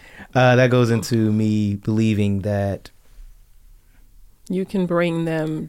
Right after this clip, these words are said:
Speaker 2: to where you want them to be in terms of you're exposing them to something that they might not, otherwise not understand.
Speaker 1: Exactly.
Speaker 2: So it elevates what their,
Speaker 1: That's the word
Speaker 2: um,
Speaker 1: I was looking for.
Speaker 2: expectation is of how they should present themselves. And you're a part of cultivating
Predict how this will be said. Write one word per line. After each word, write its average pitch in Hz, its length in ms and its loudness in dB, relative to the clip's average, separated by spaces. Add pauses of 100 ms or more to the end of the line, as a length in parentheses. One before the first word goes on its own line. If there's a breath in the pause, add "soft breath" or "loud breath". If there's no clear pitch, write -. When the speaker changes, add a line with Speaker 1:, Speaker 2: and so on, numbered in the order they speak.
Speaker 2:
to - 180 -2
where 156 140 2
you 156 180 0
want 160 220 -4
them 160 160 -8
to 160 100 -12
be 151 180 -4
in 156 100 -6
terms 151 360 -6
of 156 320 -6
you're 156 180 -2
exposing 156 640 -4
them 147 220 -6
to - 140 -12
something 151 340 -6
that 143 140 -8
they 151 100 -6
might 151 160 -6
not, - 160 -10
otherwise 160 440 -6
not 160 120 -8
understand. 151 540 -8
Speaker 1:
Exactly. 123 360 2
Speaker 2:
So - 40 -4
it - 20 -2
elevates 156 520 -2
what 143 180 -8
their, 147 320 -8 (240 loud breath)
Speaker 1:
That's 123 200 0
the - 60 -2
word 165 60 2
Speaker 2:
um, 104 240 2
Speaker 1:
I 98 60 0
was 101 100 -4
looking 180 60 -8
for. 180 60 0
Speaker 2:
expectation 160 560 -2
is 147 360 -4
of - 320 -8
how 156 140 -2
they 147 120 -2
should - 160 -12
present 143 320 -6
themselves. - 440 -14 (260 loud breath)
And 175 140 0
you're 170 100 -2
a 165 40 -2
part 170 220 -4
of 180 100 -14
cultivating - 880 -8